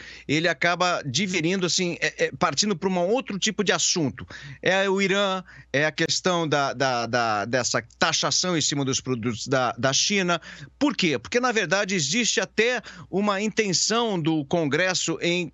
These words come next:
começar um processo de impeachment em cima do presidente. Por quê? Porque, na verdade, ele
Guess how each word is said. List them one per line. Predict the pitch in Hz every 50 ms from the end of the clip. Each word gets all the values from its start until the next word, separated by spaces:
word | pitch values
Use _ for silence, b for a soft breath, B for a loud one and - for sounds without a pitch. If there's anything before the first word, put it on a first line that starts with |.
| - _
começar | 208 220 233 214 175 - - 208 214
um | 247 254 226
processo | - _ - 233 240 202 - - 196 175 175 185 - - 220
de | 175 196 233
impeachment | 220 - - 247 277 269 - 220 196 185 170
em | 147
cima | - - 156 139 135
do | 123 117
presidente. | - 127 120 117 98 104 95 82 -
Por | - - 262 277 196
quê? | - 156 117 - B B B B B B
Porque, | 269 247 - 294
na | 285 277
verdade, | 233 220 170 143 175 190 208 190 180 202 -
ele | - 185 202 220 214 196 175